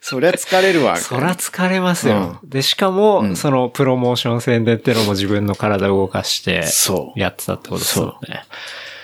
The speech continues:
Speaker 2: まあ、それは壊れますよね。
Speaker 1: うん。楽しかったんだけどね。
Speaker 2: はい。
Speaker 1: すげえ面白くて。で、やっぱ、あの、工場なんかも、
Speaker 2: うん。
Speaker 1: あの、まあ、いろいろ情報として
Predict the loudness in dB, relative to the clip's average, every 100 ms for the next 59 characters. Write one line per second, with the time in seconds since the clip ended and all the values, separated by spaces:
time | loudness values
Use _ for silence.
0 | -20 _ -10 -6 -6 -4 -2 0 2 0
1 | 0 0 2 2 2 0 -2 -4 -4 2
2 | 2 2 -2 -10 -2 2 2 2 -2 -2
3 | -6 -6 -8 -8 -2 -2 -2 -6 -8 -6
4 | -4 2 4 4 2 2 2 0 0 -2
5 | 0 0 -4 _ _ _ _ 2 4 4
6 | 2 0 0 -2 -6 -6 -4 -8 -2 2
7 | 4 6 4 4 2 -2 -6 -8 -6 -6
8 | -8 -12 -14 -20 _ _ _ _ _ -12
9 | -10 -10 -10 -12 -14 -14 -16 -16 -20 -20
10 | _ _ _ -6 -4 2 4 6 4 4
11 | 2 2 0 0 _ -2 0 2 2 0